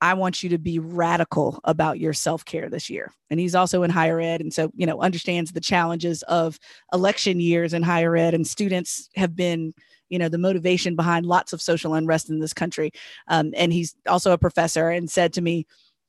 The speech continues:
"You have to be radical about your self-care." Now, this was pre-pandemic, <laughs> pre-George Floyd, pre-Breonna Ta-,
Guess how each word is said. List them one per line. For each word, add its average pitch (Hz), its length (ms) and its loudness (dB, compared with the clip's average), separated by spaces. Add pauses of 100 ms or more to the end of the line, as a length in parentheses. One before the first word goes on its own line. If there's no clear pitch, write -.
(100)
"You 170 320 -2
have 170 260 0
to - 80 -12
be 180 140 -2
radical 175 460 2
about 175 240 -2
your 160 100 -2
self-care." 165 460 0
Now, 175 120 -6
this 185 200 -4
was 180 120 -4
pre-pandemic, 254 1000 0
<laughs> 269 340 2 (320)
pre-George 254 1160 0
Floyd, 214 580 2
pre-Breonna 226 920 -2
Ta-, 208 100 -6